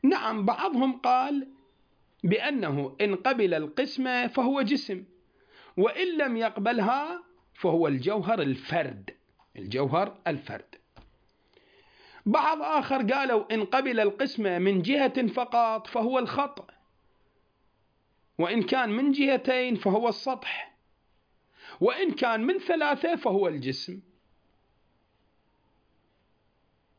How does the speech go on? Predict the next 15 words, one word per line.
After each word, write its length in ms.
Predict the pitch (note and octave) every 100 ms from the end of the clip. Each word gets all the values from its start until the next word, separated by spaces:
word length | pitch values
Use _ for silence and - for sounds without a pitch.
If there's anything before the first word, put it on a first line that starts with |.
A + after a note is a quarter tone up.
| _
عندنا 300 | B2 A#2+ A#2+
نقطة 540 | C#3+ F3+ - A3 - _ _ _ _ _ _ _ _ _ _ _ _ _ _ _ A#2
أو 200 | G#2 - _ _ -
سطح 380 | - E3 E3
كما 340 | - F3+ E3 E3
يسمى، 480 | D#3+ - F3+ F#3+ G#3 _ _ -
أو 60 | G#2+
عندنا 360 | C3 B2+ B2
خط، 560 | B2+ E3+ G3 - D#3 - _ _ _ _ _ _ -
عندنا 240 | A2+ A#2
نقطة 360 | D#3 F3+ - A#2+
وعندنا 440 | G#2 A2+ A#2 A#2+
خط 400 | - G3+ A#3 -
وعندنا 420 | - A#2 A#2+ A#2
سطح، 720 | G#2+ F#3+ F#3+ A#2+ - - -